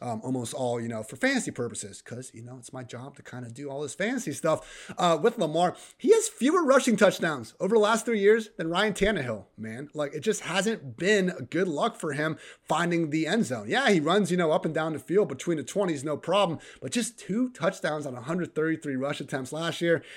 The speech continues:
He had seven a couple years, you know, in twenty twenty and twenty nineteen.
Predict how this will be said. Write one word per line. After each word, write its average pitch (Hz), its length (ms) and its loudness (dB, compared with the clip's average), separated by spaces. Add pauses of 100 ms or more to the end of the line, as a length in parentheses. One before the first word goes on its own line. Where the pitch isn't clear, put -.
(100)
He 381 120 4
had 427 120 2
seven 277 320 4
a 302 40 0
couple 202 260 2
years, 160 380 0
you 151 60 -6
know, 131 140 -4
in 139 80 -6
twenty 156 280 -2
twenty 165 420 -4
and 151 160 -4
twenty 147 260 -6
nineteen. 143 560 0